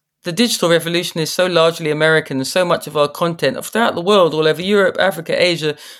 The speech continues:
we take in so much of your stuff, including your versions of the past, your versions of history, that it becomes really hard to remember sometimes what our own <laughs> histories are. It's like a kind of colonization of the mind. So even I, who know, I feel like I know quite a lot about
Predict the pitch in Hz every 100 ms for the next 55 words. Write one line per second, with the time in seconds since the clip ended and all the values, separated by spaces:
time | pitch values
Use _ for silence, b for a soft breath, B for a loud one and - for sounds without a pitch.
0 | B 190 196 214 208 214 180 - 180 175
1 | - - 139 151 143 - - 156 113 -
2 | - _ _ _ _ _ - 165 170 196
3 | 165 156 165 151 156 151 143 135 131 123
4 | 165 151 147 143 143 143 139 135 127 127
5 | 156 - 139 135 131 B B B - 160
6 | 127 - - 220 240 220 220 208 175 190
7 | 185 - 156 185 226 160 147 135 143 139
8 | 139 - _ _ - 175 180 190 214 156
9 | 147 - - 175 165 170 143 - B B
10 | - - 185 170 185 170 165 208 190 170
11 | 165 185 190 160 143 151 175 170 117 110
12 | B B B B - 220 226 320 320 233
13 | 226 190 196 220 - - 233 339 214 185
14 | 180 175 185 170 208 262 - 135 123